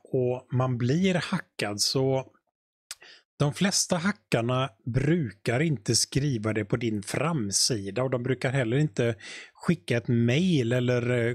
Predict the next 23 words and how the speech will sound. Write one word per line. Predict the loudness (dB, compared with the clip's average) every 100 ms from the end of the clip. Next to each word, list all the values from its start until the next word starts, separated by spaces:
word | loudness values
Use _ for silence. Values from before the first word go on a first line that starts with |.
| -4
komma | -4 0 0
med | 0 0
ett |
blombud | -2 0 2 2 0 -2 0 0 0 0
som | 0 0 0
berättar | -2 -4 _ -4 -4
att | -2
din | 0
sida | 2 0 -2 -2
har | 0
blivit | 2 0 0
hackad. | -2 -2 -4 -4 -8 -16 -20 -6
Oftast | -4 -4 -4 -2 -2 0
är | -2
det | 0
betydligt | -2 -2 -4 -2 0 2 0 0 0 -2 -6 -8 -10 -16 -2
listigare | 0 2 0 -2 -2 0 -2
folk | -2 -2 -4 -8 -8 -2
sen | 0 0 0 0
så | 2 0 0 0
som | 0 0 0 -4 -8 -10
hackar | -4 -4 -4 _ -4 -4 -4 -6
sajter. | -2 0 -2 -2 -4 -4